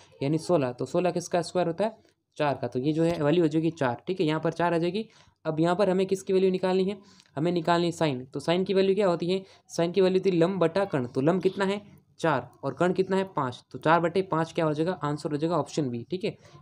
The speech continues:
चार बटे पाँच will be the correct answer। किसी मीनार की छाया, उसकी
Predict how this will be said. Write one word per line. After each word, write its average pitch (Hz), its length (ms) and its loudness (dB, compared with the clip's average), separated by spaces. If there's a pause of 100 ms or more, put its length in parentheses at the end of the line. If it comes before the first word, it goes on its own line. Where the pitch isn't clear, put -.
(140)
चार 156 140 4
बटे 160 180 2
पाँच 160 380 -4
will 147 140 0
be 147 80 0
the 143 100 0
correct 135 220 -2
answer। 123 300 -6 (920)
किसी 202 200 0
मीनार 208 280 4
की 220 80 -2
छाया, 196 280 2
उसकी 202 440 -2